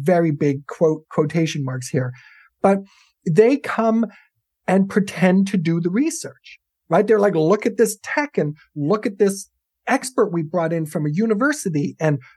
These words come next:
this is the information that is very reliable." And then they sell you just a bag of nonsense.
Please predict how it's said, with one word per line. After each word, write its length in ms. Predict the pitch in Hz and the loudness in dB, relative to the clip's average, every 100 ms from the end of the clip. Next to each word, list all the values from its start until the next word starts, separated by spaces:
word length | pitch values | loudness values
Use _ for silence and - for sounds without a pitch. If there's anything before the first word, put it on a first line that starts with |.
| _ - | _ 0
this 200 | 233 240 | 0 2
is 180 | 247 196 - | 0 -2 -2
the 220 | 185 190 | -2 0
information 720 | 202 196 196 185 220 - 180 | -2 0 0 2 0 0 -2
that 200 | 160 151 151 | 0 -2 -2
is 200 | 170 135 143 | -4 -4 -2
very 280 | 196 247 208 | 0 2 2
reliable." 840 | 180 180 233 285 240 165 156 151 180 | 0 2 2 2 0 0 -2 -2 0
And 140 | 196 | 0
then 140 | 226 | 2
they 140 | 226 196 | 0 0
sell 460 | - - 214 262 | -4 -4 -2 0
you 180 | 262 196 | -2 -2
just 180 | 196 156 - | -6 -12 -12
a 140 | 156 131 _ | -16 -16 _
bag 340 | 175 208 214 156 | -10 -8 -6 -8
of 100 | 123 135 | -10 -8
nonsense. 920 | 147 220 302 294 - 135 127 131 | -4 -2 -2 -4 -2 -2 -2 -6